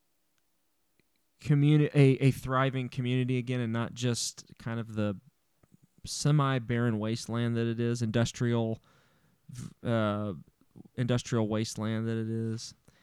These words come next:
So they, they're, they're trying to bring back a lot of the historic aspects. So, you know, you have Jay Rieger and company. Well, they're also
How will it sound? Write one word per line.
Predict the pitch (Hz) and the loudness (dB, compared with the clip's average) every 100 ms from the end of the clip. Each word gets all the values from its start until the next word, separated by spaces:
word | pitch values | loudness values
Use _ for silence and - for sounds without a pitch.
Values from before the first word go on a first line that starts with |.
| _ _ _ _ | _ _ _ _
So | - 147 135 123 - _ _ _ _ _ _ _ _ _ _ _ _ _ _ _ _ _ - | 0 4 4 0 -6 _ _ _ _ _ _ _ _ _ _ _ _ _ _ _ _ _ -14
they, | 139 160 165 160 147 - 117 | -6 -2 -2 -4 -6 -14 -16
they're, | 139 147 127 104 | -10 -10 -12 -12
they're | 147 | -14
trying | - 180 175 | -6 0 2
to | |
bring | 143 151 | 6 8
back | 143 139 | 8 6
a | 131 | 4
lot | 127 | 2
of | 117 | 0
the | 107 | -2
historic | 117 - 127 110 | -4 -6 -8 -8
aspects. | 104 104 - - - | -8 -10 -10 -12 -10
So, | |
you | 113 | -10
know, | 110 | -6
you | 110 | -6
have | 107 | -6
Jay | - 107 | -6 -6
Rieger | 104 104 92 | -4 -6 -4
and | 85 | -6
company. | - - - | -8 -8 -6
Well, | 65 110 | -4 0
they're | 113 | 6
also | 139 147 - 127 120 117 | 8 6 4 2 4 2